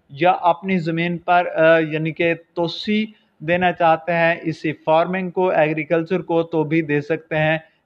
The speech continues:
ग्रीन एंड क्लीन डेवलपमेंट लोन स्कीम है जी। माहौल दोस्त, आप कोई भी कारोबार करेंगे, जो, जो आपको, अ, प्रोडक्शन के लिए, टेक्नोलॉजी के इस्तेमाल करने के लिए आपको कारोबारी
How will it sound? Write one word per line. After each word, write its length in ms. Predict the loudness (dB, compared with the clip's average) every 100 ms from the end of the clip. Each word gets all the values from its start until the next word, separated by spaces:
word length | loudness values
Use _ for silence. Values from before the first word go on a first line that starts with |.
| -4
ग्रीन 420 | 0 2 0 0
एंड 160 | -2 -2
क्लीन 380 | -2 0 0
डेवलपमेंट 640 | 0 2 0 -2 -4 -2 0
लोन 260 | 0 0
स्कीम 400 | -2 -8 -8 -2
है 240 | 2 2 2
जी। 160 | 0
माहौल 380 | 0 0 2 2
दोस्त, 320 | 2 0 -2 -2
आप 280 | 0 0 0
कोई 120 | -2
भी 140 | 0 0
कारोबार 460 | 2 2 2 0
करेंगे, 560 | 0 -4 -4 -2 -2 -2 _ _ _ -10
जो, 260 | -2 0 2
जो 180 | 2 2
आपको, 680 | 2 2 0 -2 2 2
अ, 600 | 0 -8 _ 2 4 4
प्रोडक्शन 720 | 2 0 0 0 -4 -4 -4 -2
के 180 | 0 4
लिए, 240 | 4 2
टेक्नोलॉजी 640 | -2 -2 0 2 2 0
के 100 | -2
इस्तेमाल 440 | -4 -4 0 2 2
करने 300 | -2 -4 -2
के 100 | 2
लिए 80 | 2
आपको 340 | 2 -2 -6
कारोबारी 580 | 0 0 2 2 2